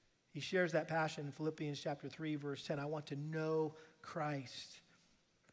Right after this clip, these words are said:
Peter began and ended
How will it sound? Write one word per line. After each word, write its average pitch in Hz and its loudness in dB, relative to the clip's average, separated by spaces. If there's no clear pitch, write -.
Peter 190 2
began 165 6
and 160 4
ended 165 4